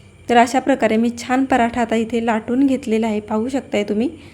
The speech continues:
आता इथे मी अगोदरच गॅसवर एक तवा ठेवला होता तापण्यासाठी, तो तापलेला आहे.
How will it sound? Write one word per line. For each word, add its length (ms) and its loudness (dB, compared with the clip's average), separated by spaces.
आता 120 0
इथे 260 4
मी 120 6
अगोदरच 640 2
गॅसवर 360 2
एक 200 -2
तवा 200 4
ठेवला 300 0
होता 180 -4
तापण्यासाठी, 720 -2
तो 140 -2
तापलेला 640 0
आहे. 240 0